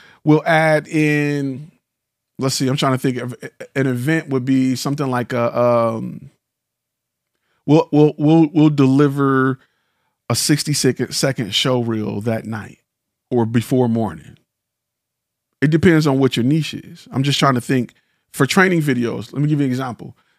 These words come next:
Training videos, we would do, with our gold package,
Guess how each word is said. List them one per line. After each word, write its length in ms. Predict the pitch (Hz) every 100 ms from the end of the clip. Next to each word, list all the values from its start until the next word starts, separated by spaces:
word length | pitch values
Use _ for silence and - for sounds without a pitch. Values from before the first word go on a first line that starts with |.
| -
Training 280 | 170 175
videos, 580 | 165 165 156 147 147 135
we 120 | 135
would 220 | 156 147 127
do, 600 | 143 139 139 135 131 123 _ _ _ _ _ _ _ _ _ _ _ _ _ _ _ _ -
with 140 | 135
our 100 | 143
gold 360 | 139 151 185 190
package, 560 | 139 117 147 147 -